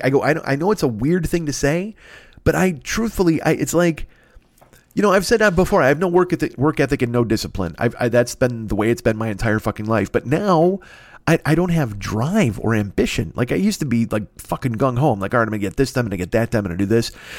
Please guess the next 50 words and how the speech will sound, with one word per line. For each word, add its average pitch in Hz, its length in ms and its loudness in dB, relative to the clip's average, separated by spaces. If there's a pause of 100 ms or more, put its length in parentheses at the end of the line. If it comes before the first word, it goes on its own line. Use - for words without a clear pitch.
(160)
And 139 140 0
now 190 160 0
I 185 80 4
find 131 160 -2
myself 120 240 0
just 120 140 -4
going, 160 280 -2
"Nah." 190 580 2 (1000)
Um, 117 680 0 (120)
which 190 160 0
is 160 80 -4
a 156 40 -2
good 151 160 2
way 143 100 4
to 117 80 2
be 123 80 2
if 110 80 0
you 113 80 0
win 117 80 2
the 101 80 -4
fucking 101 300 -6
lottery, 147 340 2
but 139 80 4
when 117 120 -2
you're 110 80 -4
still 127 160 -4
trying 117 180 -2
to 101 60 -2
stay 104 160 -2
afloat 151 380 0
and - 80 -10
stay 107 160 -4
alive, 135 400 -2
you 110 80 -4
can't 110 220 -2
fucking 98 280 -4
do 180 180 2
it. - 100 -6
So 120 380 2 (600)
I, 139 200 6
uh, 120 380 0 (120)
I 135 80 0
told 160 200 -2
my 147 100 0
buddy 139 240 -2
this, 131 180 -2
and 120 80 -6
he's 147 180 -4
just 143 200 -8
like, 113 180 0